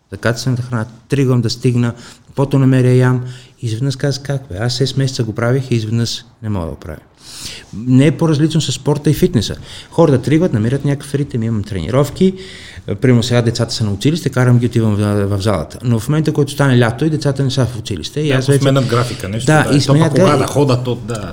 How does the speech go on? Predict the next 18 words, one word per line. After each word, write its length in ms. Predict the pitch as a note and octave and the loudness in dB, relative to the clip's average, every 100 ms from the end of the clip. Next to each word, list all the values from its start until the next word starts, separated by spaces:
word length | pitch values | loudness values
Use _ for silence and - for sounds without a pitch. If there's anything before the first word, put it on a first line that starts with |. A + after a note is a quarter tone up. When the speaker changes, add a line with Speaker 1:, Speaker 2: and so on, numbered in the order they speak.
| - | -10
Speaker 2:
сега 140 | A#2 C#3 | -4 0
Speaker 1:
и 100 | F#3+ | 2
Speaker 2:
друго. 100 | G#3 | 4
Speaker 1:
там 200 | G#3 G3+ | 6 6
вече 160 | G3 | 4
се 160 | - F3 | 2 2
променя. 340 | C#3+ A#2 D#2 - - | 4 4 0 -6 -12
Така 180 | - F3+ | -4 -2
че 100 | F3+ | -2
точно 400 | - E3+ F3 G3 | -2 -2 0 0
това 200 | F#3 F#3+ | 4 6
е, 160 | G3 E3 B2 | 6 2 0
за-, 240 | C3 C3 - | 0 0 0
но 220 | C#3 B2 B2 | 2 2 0
ако 420 | A2 G#2+ - - - | -8 -10 -8 -10 -4
тези 280 | D3 F#3 G3 | 0 4 4
нови 360 | D3 E3+ A3 G#3 | 6 6 6 6
навици 520 | E3 A2+ G#2+ - | 6 2 0 -4